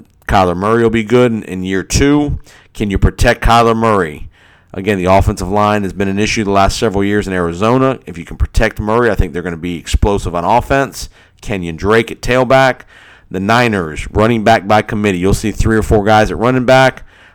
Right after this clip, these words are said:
My, my question with the Niners is what on the outside. Deebo Samuels is coming back from a broken foot. Not sure if he's gonna play or not. What are you gonna do at number, the number two receiver, the number three receiver? We know Kittle's great,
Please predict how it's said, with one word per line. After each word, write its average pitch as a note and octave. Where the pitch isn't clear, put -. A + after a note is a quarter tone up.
My, G#2
my G2+
question A2+
with G2+
the G2+
Niners G#2
is F2+
what F2+
on G#2
the G2+
outside. F#2
Deebo G#2+
Samuels B2
is G2
coming G#2
back G#2
from G2
a E2+
broken G2
foot. C#3+
Not F#2+
sure G#2
if F2
he's G#2
gonna E2+
play C3
or C3
not. B2+
What G2
are B2
you A#2
gonna A2+
do A#2
at G2+
number, G#2+
the G2
number G#2+
two A#2+
receiver, G2
the F2
number G#2
three A2+
receiver? F2+
We F2+
know G#2+
Kittle's B2
great, B2